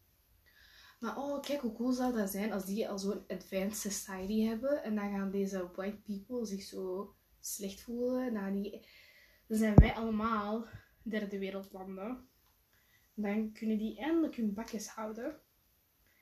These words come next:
En dan voelen de aliens zich superior tegenover ons. Wat natuurlijk niet oké is, maar dan gaan de white people hun lesje leren. En eigenlijk moeten dan de aliens de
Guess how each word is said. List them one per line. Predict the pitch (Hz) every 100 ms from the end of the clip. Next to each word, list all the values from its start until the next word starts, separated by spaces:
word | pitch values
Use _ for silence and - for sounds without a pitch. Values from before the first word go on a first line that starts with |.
| - - - - _ -
En | 240 240 214
dan | 214 208
voelen | 208 208 196
de | 202
aliens | - 285 302 220
zich | 202
superior | - 220 - 240 233 202 190 233 262 - _
tegenover | 240 202 202 190 202
ons. | 190 202 240 - - - - - - - - _ -
Wat | 254 247 - 294
natuurlijk | 294 370 349
niet | 240
oké | 202 202 226
is, | 208 202 247 -
maar | 214 202 196 - _ _ -
dan | 220
gaan | 233
de | 220
white | 214 220
people | - 214 208
hun | 196 196
lesje | 190 - 202
leren. | 233 226 220 - - _ _ _ _ _ _ _ _ _ _ _ _ _ -
En | 262
eigenlijk | 285 330 277
moeten | 233 226
dan | 214 214
de |
aliens | 220 226 226 214 208 -
de | 190 196 185 180 185